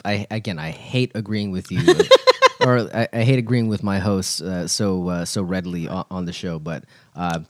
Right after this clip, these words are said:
Speaker 1: it just happens to be that th-, this is kind of a middle of the road, not middle of the road. I-, it's better than average, and it, it's
Speaker 2: Yeah.
Speaker 1: actually better than what I thought it would be.
Speaker 2: Of course.
Speaker 1: Uh, so I'm gonna sit at three and a half for this as well. I actually think that,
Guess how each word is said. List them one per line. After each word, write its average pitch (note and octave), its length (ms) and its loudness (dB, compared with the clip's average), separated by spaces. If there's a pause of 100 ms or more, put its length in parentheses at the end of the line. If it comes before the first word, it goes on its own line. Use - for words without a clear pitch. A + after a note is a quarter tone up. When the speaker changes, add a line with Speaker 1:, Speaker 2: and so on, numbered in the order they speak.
(140)
Speaker 1:
it A2 120 -4
just F#2+ 160 -4
happens F#2 320 -4
to F#2 80 -6
be D#2+ 180 -6
that D2+ 300 -8
th-, F2+ 100 -8
this F2+ 160 -10
is F2 80 -14
kind F2+ 180 -8
of D2+ 80 -10 (320)
a G#2+ 80 -8
middle G#2+ 300 -2
of F#2 80 -6
the F#2 80 -4
road, F2 460 -4 (100)
not C#3 140 -6
middle D#2 180 -6
of D2 60 -10
the C#2+ 40 -10
road. C#2 200 -12
I-, B2 60 -2
it's C3 200 -2
better D#3 240 6
than A#2+ 140 0
average, D#2+ 280 -8
and A#2 140 -2
it, C#3 80 -4
it's F#3+ 160 2
Speaker 2:
Yeah. F#3 60 4
Speaker 1:
actually F3 180 0
better B2+ 200 2
than A#2 120 -2
what A2 100 0
I G2+ 80 0
thought F2+ 220 -4
it E2+ 40 -6
would E2 120 -6
be. D#2 260 -8
Speaker 2:
Of - 120 -20
course. B2 160 -20
Speaker 1:
Uh, F#2 120 -2
so F#2+ 120 -4
I'm G#2 100 -2
gonna G#2 140 0
sit F#2 220 -2
at E2+ 120 -2
three F2+ 140 -4
and E2 100 -4
a D#2+ 60 -4
half D#2+ 240 -4
for F2 240 -6
this D#2+ 240 -6
as D#2+ 160 -8
well. D#2 360 -8
I F#2 140 -8
actually B2 360 0
think - 360 -4
that, F#2 300 -4